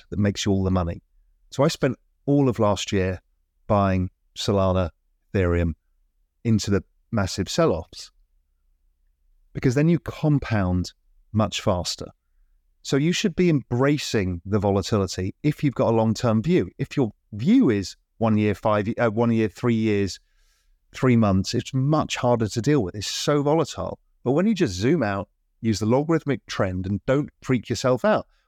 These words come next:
which is why I've tried to be the voice of reason on Twitter when everyone's freaking out. It's like,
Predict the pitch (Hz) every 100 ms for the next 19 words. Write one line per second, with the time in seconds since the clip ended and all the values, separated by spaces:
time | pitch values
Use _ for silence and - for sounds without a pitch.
0 | - 156 147 151 139 - 160 - 135 117
1 | 120 127 120 101 120 135 113 113 101 -
2 | 185 - 117 104 110 139 135 110 - 147
3 | - 180 175 - 165